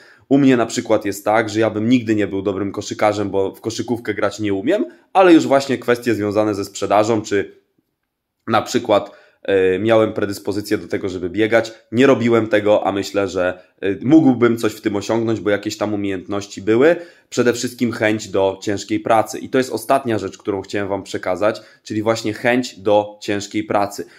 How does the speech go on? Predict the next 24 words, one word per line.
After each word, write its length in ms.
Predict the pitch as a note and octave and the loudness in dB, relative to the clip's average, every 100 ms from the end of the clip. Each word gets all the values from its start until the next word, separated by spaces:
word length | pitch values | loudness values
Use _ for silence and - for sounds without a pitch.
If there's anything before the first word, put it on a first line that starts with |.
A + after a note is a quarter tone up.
| _ | _
Dużo 300 | G#2+ C#3 C3 | 0 2 6
ludzi 320 | B2+ C3 G#2+ G#2 | 6 6 2 0
teraz 380 | B2 G#2+ G2+ | 2 2 0
szczególnie 400 | - G#2 G#2 A2 | -4 -4 -4 -2
nie 180 | B2+ D#3 | -2 -2
chce 160 | D3+ G#2+ | -4 -6
się 120 | G2+ | -6
pracować. 560 | - F#2 F#2+ E2 E2 G#2+ | -6 -6 -6 -6 -6 -2
Mamy, 220 | A2+ A2 | -2 -2
słuchajcie, 560 | G#2+ G#2+ G#2+ G#2 G2+ G2 - - - G2+ F#2+ | -4 -2 -2 0 -2 -2 -18 -10 -2 0 0
y, 40 | |
te 140 | F#2+ G#2+ | -2 0
za-, 320 | G#2 F2+ F#2 | 2 2 -2
mamy 300 | G#2 G#2+ G#2 | -2 -2 -2
te 100 | G2+ | -4
zasiłki, 500 | G2 - A#2 G#2+ G2+ | -4 -4 -6 -6 -6
mamy 220 | G2+ G2+ | -4 -4
jakieś 260 | G2 G#2 - | -6 -8 -8
te 100 | G2+ | -6
dotacje, 500 | G#2 A2 G#2+ - G#2 | -2 0 -2 -2 -4
mamy 240 | G#2 G#2 | -2 -2
różne 280 | A2 G#2 A2 | -2 -2 -4
możliwości 880 | G#2 F#2+ G2 G#2+ - - B2+ G#2+ | -4 -8 -4 -4 -4 -10 -10 -8
i, 100 | G#2+ | -10